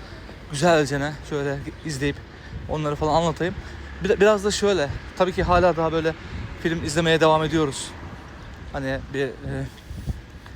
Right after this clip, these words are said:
veya dizi izlemeye devam ediyoruz. Karşımıza çıktıkça. Ya mesela daha geçen şey izledim ya. Hmm, İbrahim Büyükakın. Ben mesela,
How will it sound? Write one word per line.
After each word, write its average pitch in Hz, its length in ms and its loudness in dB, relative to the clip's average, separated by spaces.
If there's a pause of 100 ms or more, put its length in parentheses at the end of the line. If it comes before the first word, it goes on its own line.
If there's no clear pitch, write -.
(260)
veya 139 200 4
dizi 151 360 2
izlemeye 143 340 0
devam 143 220 0
ediyoruz. 143 380 -4 (540)
Karşımıza 143 520 2
çıktıkça. - 440 -4 (500)
Ya 156 60 0
mesela 190 360 4 (380)
daha 208 120 8
geçen 233 400 0 (200)
şey 254 220 4
izledim 170 320 0
ya. 190 80 2
Hmm, - 1400 -2
İbrahim 180 240 6
Büyükakın. 180 440 2 (100)
Ben 190 160 4
mesela, 202 360 4